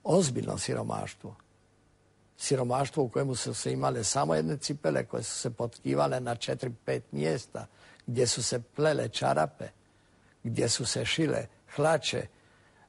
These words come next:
vjerujem da gospodin Kerum, e, ima više materijalnih dobara i više mogućnosti da se elitistički ponaša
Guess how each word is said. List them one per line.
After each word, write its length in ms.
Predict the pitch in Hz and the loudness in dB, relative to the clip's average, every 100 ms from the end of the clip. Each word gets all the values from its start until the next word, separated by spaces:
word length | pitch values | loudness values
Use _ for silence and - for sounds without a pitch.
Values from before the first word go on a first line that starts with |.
| - 120 123 123 123 120 117 117 113 110 | -2 0 2 2 0 0 -2 -2 -4 -6
vjerujem 540 | 110 135 185 208 175 151 - - - - | 0 4 4 4 2 0 -2 -8 -4 0
da 80 | 120 120 | 2 2
gospodin 500 | 117 - 123 143 127 | 0 0 0 0 -2
Kerum, 500 | - 143 165 175 139 | 2 4 6 4 0
e, 500 | - - - _ - 294 - 123 120 123 | -6 -20 -20 _ -16 -4 0 2 4 2
ima 480 | 185 170 156 143 135 - - | 2 2 2 2 0 -4 -6
više 340 | 139 220 - | 2 2 4
materijalnih 720 | 156 165 160 135 - 117 120 | 4 2 2 0 0 0 -2
dobara 520 | 120 123 135 156 202 151 | 0 2 4 4 4 4
i 80 | |
više 260 | 165 196 190 | 4 2 2
mogućnosti 840 | 165 143 131 151 - 165 - - | 2 2 2 0 0 -2 0 -2
da 200 | 123 123 | 0 0
se 240 | 110 - 135 | 0 0 0
elitistički 840 | 135 127 127 - 208 - 131 - 110 | 0 -2 -4 -2 -2 -2 -10 -6 -6
ponaša 680 | - 160 233 117 98 110 | 0 2 2 0 -2 -8